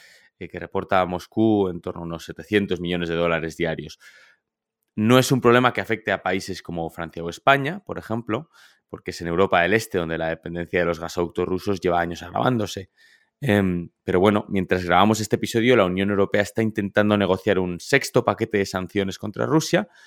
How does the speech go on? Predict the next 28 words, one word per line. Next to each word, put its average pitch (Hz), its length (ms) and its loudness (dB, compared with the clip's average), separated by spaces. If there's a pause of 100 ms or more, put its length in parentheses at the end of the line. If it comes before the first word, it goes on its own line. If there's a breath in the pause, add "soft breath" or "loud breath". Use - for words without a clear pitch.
(320 loud breath)
que 104 140 2
limitaría, 101 500 4
entre 123 220 2
otras 123 240 2
cosas, 139 240 0
las 143 160 2
importaciones 117 680 2
de 131 80 8
petróleo 95 600 4
ruso. 82 440 -14 (580 soft breath)
Em, 92 360 -2
esto 95 160 -4
ya 95 120 4
genera 95 340 2
reticencias 92 680 -4
importantes 90 600 -6
por - 160 -10 (260)
parte - 260 -4
de 82 80 0
Estados 82 300 -2
miembros 85 320 -4
como 85 160 -8
Hungría, 110 460 4 (200)
eh, 95 160 -16
por - 120 -8
ejemplo, 101 480 -6
que - 80 -14
es - 260 -20